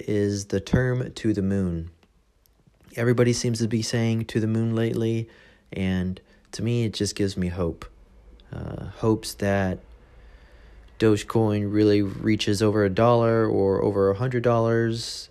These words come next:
uh, or any cryptocurrency for that matter. Uh, we've already seen it with Bitcoin. Um, I don't wanna say that Dogecoin is the next Bitcoin, but hey, you never know in this volatile market of cryptocurrencies.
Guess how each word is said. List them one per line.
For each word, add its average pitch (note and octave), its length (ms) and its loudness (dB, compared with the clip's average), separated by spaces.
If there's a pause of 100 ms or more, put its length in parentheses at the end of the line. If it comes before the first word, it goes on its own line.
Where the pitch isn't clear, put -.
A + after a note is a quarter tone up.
uh, F#2 400 -6
or G#2+ 480 0
any C3+ 220 -2
cryptocurrency G2 760 -2
for F#2+ 80 -4
that G2 220 0
matter. F#2 500 0
Uh, F2+ 140 -4
we've G2+ 180 -2
already A#2+ 160 0
seen C3 200 -4
it B2 40 -2
with A#2+ 160 -4
Bitcoin. G#2+ 600 -2 (120)
Um, G2+ 380 -6 (360)
I A2+ 80 0
don't B2 160 6
wanna B2+ 160 2
say A#2+ 340 6
that A2 280 2 (220)
Dogecoin A2+ 400 4
is B2 140 2
the A#2+ 40 0
next A#2+ 280 0
Bitcoin, A2 540 4
but G2+ 360 4 (340)
hey, A2 140 0
you G2 160 0
never C#3 200 0
know B2+ 320 2
in A2 220 0
this A2 220 0
volatile G#2+ 680 0
market G2+ 360 -2
of F#2+ 160 -2
cryptocurrencies. F#2 1000 -6